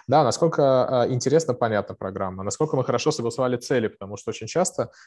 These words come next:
мы видим, э, в процессе обучения, что цель ученика была не программу пройти, да, там, не профессию освоить, а, э, какие-то блоки в этой профессии. Ну, то есть, условно, профессия состоит из шести модулей,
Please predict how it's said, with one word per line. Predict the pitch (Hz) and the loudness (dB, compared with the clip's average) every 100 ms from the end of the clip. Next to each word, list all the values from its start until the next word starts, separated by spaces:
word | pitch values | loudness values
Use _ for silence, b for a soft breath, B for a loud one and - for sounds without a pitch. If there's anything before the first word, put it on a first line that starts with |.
| _ - | _ -8
мы | 113 117 | -2 0
видим, | 117 120 110 104 | -2 -2 -4 -4
э, | 101 98 | -6 -6
в | - | -8
процессе | 113 131 - | -6 -6 -4
обучения, | 107 113 220 175 | -6 -6 -4 -4
что | - 110 | -6 -6
цель | - 131 - | -4 -4 -6
ученика | 123 120 117 202 | -10 -8 -6 -2
была | 143 120 | -2 -2
не | 117 120 | -4 -8
программу | - 113 185 233 | -4 -2 -2 -2
пройти, | 156 131 - 95 98 _ 117 | -2 -2 -4 -10 -14 _ -6
да, | 151 - | -4 -4
там, | 98 | -8
не | 98 | -8
профессию | - 110 202 208 139 | -6 -2 -2 0 -2
освоить, | - 117 98 101 b b b 117 | -2 -2 -4 -6 b b b 0
а, | 147 135 - 123 113 | 0 0 -4 -6 -4
э, | 107 | -4
какие-то | 107 151 135 117 - | -6 -4 -2 -2 -4
блоки | 117 113 147 160 135 | -8 -2 0 0 -2
в | 107 | -6
этой | 101 | -6
профессии. | 98 110 - 104 - - - | -6 -8 -6 -8 -8 -12 -12
Ну, | 107 | -10
то | 104 | -8
есть, | - | -6
условно, | 110 127 117 110 104 | -2 0 2 0 -2
профессия | - 127 - | -2 -2 0
состоит | 113 101 | -2 -2
из | 104 | -6
шести | - - 127 | -8 -8 -2
модулей, | 196 240 202 160 | 0 2 2 0